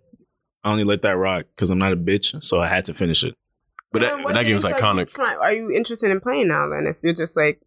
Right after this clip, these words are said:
Speaker 3: it sounds like you're just like, "I don't got time for that."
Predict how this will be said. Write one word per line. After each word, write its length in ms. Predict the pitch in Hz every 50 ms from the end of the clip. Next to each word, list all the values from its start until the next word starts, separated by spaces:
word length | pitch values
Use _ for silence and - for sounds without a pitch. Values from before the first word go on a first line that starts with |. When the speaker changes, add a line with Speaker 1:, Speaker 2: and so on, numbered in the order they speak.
| _ _ _ _ _ -
Speaker 3:
it 120 | 185 190
sounds 240 | - 202 202 196 196
like 120 | 185 175
you're 120 | - 185 170
just 200 | 170 165 170 -
like, 140 | 156 156 -
"I 80 | 123
don't 100 | 170 170
got 200 | 165 156 147 -
time 180 | 202 190 202 185
for 100 | - 156
that." 240 | 160 143 139 - _